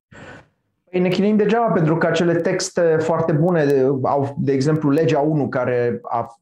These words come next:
pe care am dat-o în două mii unsprezece, a fost, uh, luată drept model de schimbare a unor sisteme educaționale de Comisia Europeană. Deci, uh, vrem acum să reinventăm apa caldă. Mă întrebați cine trebuie să facă aceste lucruri?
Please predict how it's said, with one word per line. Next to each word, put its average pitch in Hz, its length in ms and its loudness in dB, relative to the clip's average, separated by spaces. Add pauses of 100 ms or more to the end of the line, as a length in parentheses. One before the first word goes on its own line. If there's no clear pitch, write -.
pe 123 120 -4
care 120 160 -2
am 117 80 -6
dat-o 131 240 -4
în 127 80 -4
două 127 160 -2
mii 123 100 -4
unsprezece, 143 560 -6
a 123 80 -2
fost, 156 460 -8
uh, 143 120 -2
luată 151 300 -4
drept 135 300 -8
model 135 680 -4
de 123 240 -4
schimbare 123 520 -6
a 123 40 -6
unor 120 200 -10
sisteme 127 340 -10
educaționale 120 600 -8
de 160 120 -10
Comisia 160 360 -10
Europeană. 160 540 -6 (880)
Deci, 135 300 -6
uh, 135 260 0
vrem 156 220 -2
acum 156 240 -6
să 160 160 -6
reinventăm 143 540 -6
apa 147 240 -6
caldă. 135 300 -4
Mă 110 100 -8
întrebați 123 580 -6
cine 127 340 -8
trebuie 113 260 -8
să 110 140 -12
facă 110 280 -8
aceste 110 380 -12
lucruri? 131 520 -8